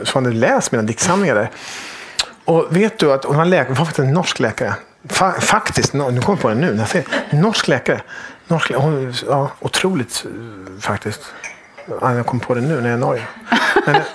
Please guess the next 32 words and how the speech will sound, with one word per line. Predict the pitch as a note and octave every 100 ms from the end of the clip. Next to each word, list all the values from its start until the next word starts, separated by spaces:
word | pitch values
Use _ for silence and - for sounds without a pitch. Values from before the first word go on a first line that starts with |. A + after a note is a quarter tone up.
| -
<laughs> | - -
men, | D#3 E3 -
men | D#3
hon | C#3 G#3 G3+
säger | - C3+ A#2+
till | -
mig | A2 G#2 A2+ - - -
att | - B2 - - -
du | C#3
har | C#3+
skrivit | - G#3+ F3 C#3
en | C#3
diktsamling | C3+ - C#3+ A#2+ B2 B2
om, | A#2 A#2 - - - - - - _
eh, | A#2+ B2
sudden, | A2+ - B2+ B2+ A#2
sudden | A#2 C#3+ B2+ B2
death. | E3 F3 - - - - - - - - - - - -
Bara | - C#3+
titlarna, | - - - A3 A2
Sudden | - C3+ A#2+
Death | E3+ E3 -
och | B2+
Fadersmjölken, | - D3+ A#2+ A2+ F3+ G#3 - A#2
heter | A#2 D3
den | D#3+
andra | D#3
diktsamlingen. | C3+ - A#2+ A#2 A#2
Fadersmjölken | - D3+ A#2+ D#3+ D3+ E3
handlar | E3+ C3 C3
om | C3
en, | B2+